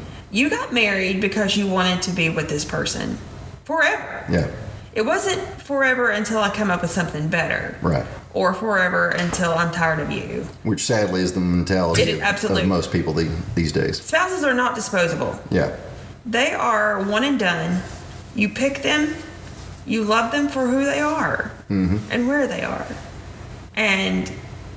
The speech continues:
Speaker 1: so, you know, to combat this garbage,
Speaker 2: Mm-hmm.
Speaker 1: remember that.
Speaker 2: Yeah.
Speaker 1: Remember why you married them.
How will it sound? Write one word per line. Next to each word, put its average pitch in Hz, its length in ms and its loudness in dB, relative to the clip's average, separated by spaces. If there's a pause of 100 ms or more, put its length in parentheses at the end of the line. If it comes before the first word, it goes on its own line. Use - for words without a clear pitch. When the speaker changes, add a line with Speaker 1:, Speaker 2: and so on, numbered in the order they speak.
(120)
Speaker 1:
so, 262 480 0 (800)
you 277 80 2
know, 214 180 2 (100)
to 208 560 0 (400)
combat 208 640 0
this 170 160 -2
garbage, - 640 -2 (340)
Speaker 2:
Mm-hmm. 90 300 4 (260)
Speaker 1:
remember 453 380 2
that. - 460 -2 (160)
Speaker 2:
Yeah. - 260 2 (540)
Speaker 1:
Remember 392 640 0
why 330 360 2
you 311 80 0
married 294 540 2
them. - 420 -4